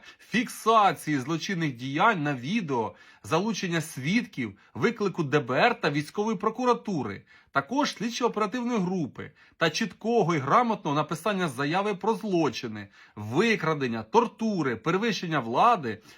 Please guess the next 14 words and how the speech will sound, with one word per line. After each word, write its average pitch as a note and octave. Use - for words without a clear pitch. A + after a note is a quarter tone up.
та D3
службових D#3+
повноважень. D3
А -
саме D4+
страшне, D#3+
коли A3+
ці B3+
злочини A#3
фіксує B3
літня B3+
жінка G3+
та G#3
пенсіонер G3